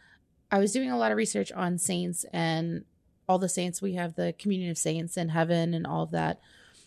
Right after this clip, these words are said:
But can you elaborate for me, what is a saint? And do you have to have that S T in front of your name to be considered one?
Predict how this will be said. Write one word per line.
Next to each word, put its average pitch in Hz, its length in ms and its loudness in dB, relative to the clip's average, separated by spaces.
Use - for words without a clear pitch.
But 214 300 6
can 247 240 4
you 349 260 2
elaborate 214 520 2
for 208 80 -6
me, 214 160 0
what 233 320 2
is 208 400 2
a - 80 -4
saint? 147 360 -4
And 180 220 2
do 202 100 0
you 247 120 2
have 240 240 -2
to - 80 -4
have 180 300 -2
that 156 320 0
S 180 240 0
T 190 340 -2
in 170 160 -4
front 175 160 -4
of 170 60 -2
your 160 100 -2
name 160 440 -2
to 190 80 -4
be 185 60 2
considered 156 420 -2
one? 175 320 -10